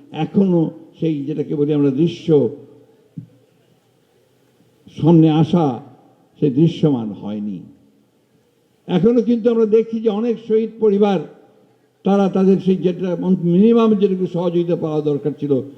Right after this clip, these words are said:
সেটা তারা পাননি। এখনো দেখছি যারা পঙ্গু, যারা আহত হয়েছেন, তাদের সেই চিকিৎসা চূড়ান্ত হয়নি। আমি এই সরকারকে আহ্বান জানাবো,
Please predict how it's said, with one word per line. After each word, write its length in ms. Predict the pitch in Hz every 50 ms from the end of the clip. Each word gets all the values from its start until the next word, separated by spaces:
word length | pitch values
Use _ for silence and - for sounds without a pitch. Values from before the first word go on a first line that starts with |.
| - - - -
সেটা 160 | 160 143 139
তারা 240 | - 135 123 117 110
পাননি। 460 | - - 98 101 - 101 - - - - - - _ _ _ _ _ _ _ _ _ _ _ -
এখনো 340 | - 190 185 226 247 247
দেখছি 320 | 240 247 240 220 - 233 226
যারা 360 | 226 233 226 220 214 202 - - - - _ _ _ _ - - _ _ _ _ _
পঙ্গু, 520 | _ 180 214 220 226 220 208 208 202 202 196
যারা 180 | 180 208 190
আহত 280 | 185 196 202 226 214 220
হয়েছেন, 480 | 220 190 190 190 - 185 190 175 160 143 - - - _
তাদের 240 | - 170 170 170 170 - -
সেই 80 | 175 156 -
চিকিৎসা 400 | - 196 185 180 151 - - 156
চূড়ান্ত 440 | 143 - - 165 156 143 135 120 -
হয়নি। 440 | 120 92 95 101 101 95 - - - - - - _ _ _ _ _ _ _ _ _ _ _ _ _ _ _ _ _
আমি 340 | - - 143 160 175 180 175
এই 160 | 170 175 165
সরকারকে 540 | 170 170 160 151 143 156 175 165 147 147 180
আহ্বান 380 | 156 143 151 143 165 170 165
জানাবো, 460 | 156 165 160 165 165 160 175 190 -